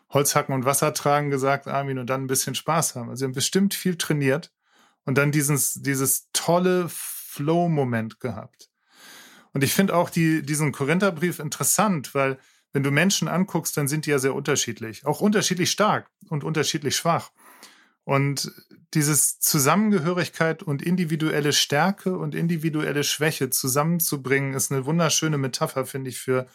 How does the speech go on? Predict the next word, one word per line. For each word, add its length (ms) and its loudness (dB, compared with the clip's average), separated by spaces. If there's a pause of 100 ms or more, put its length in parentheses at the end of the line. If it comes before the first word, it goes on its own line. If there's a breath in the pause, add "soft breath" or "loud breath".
(480 soft breath)
Organisationsentwicklung. 1700 0